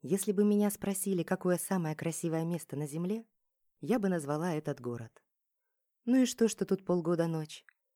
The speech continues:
Зато северное сияние и звёзды.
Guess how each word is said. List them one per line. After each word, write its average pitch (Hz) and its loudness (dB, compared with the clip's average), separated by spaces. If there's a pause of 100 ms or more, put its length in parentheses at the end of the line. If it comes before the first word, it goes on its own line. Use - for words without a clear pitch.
(200)
Зато 160 -2
северное 156 0
сияние 147 -6 (200)
и 175 -2
звёзды. 143 -4